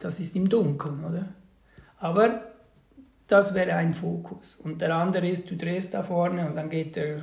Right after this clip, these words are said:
Lichtkegel auf. Du hast immer noch gleich viel Licht, das da rauskommt. Ergo kannst du zwar mehr sehen,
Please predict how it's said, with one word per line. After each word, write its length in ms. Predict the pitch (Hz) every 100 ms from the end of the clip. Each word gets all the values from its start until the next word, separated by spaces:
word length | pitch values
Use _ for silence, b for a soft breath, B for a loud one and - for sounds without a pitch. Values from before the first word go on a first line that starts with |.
| -
Lichtkegel 600 | 170 180 - 180 165 147
auf. 220 | 151 196
Du 100 | -
hast 220 | 170 -
immer 160 | 214 220
noch 220 | 214 -
gleich 400 | 170 151 226 254
viel 340 | - 226 226 214 -
Licht, 360 | 196 220 - -
das 120 | -
da 100 | -
rauskommt. 680 | - 175 233 - 214 226 233 - B B B B B
Ergo 380 | - 196 220 202
kannst 400 | 165 196 190 -
du 140 | 180 -
zwar 300 | - 165 160 - 214
mehr 500 | 180 220 233 214 165 127 -
sehen, 640 | - 208 240 269 269